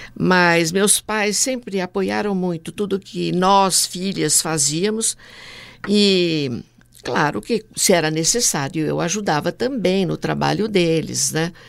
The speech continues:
Mas, eh, de modo geral, aqueles dois anos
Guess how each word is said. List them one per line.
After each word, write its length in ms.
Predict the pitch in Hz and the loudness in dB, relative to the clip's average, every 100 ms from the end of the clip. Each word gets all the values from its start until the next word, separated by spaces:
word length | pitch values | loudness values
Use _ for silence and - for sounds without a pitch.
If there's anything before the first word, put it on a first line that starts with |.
| - - - - - - - - - - | -20 -20 -20 -20 -20 -20 -20 -20 -8 2
Mas, 720 | 202 202 190 170 160 165 - | 4 6 4 4 2 2 2
eh, 560 | 175 165 156 151 117 135 | 0 0 -2 -4 -4 -4
de 160 | 196 247 | 0 4
modo 300 | 214 185 180 | 4 2 0
geral, 480 | 196 185 165 190 | -2 0 0 0
aqueles 400 | 208 196 190 190 | -2 -2 -2 0
dois 320 | 180 202 180 175 | 4 4 2 0
anos 420 | 180 226 254 | 0 0 -2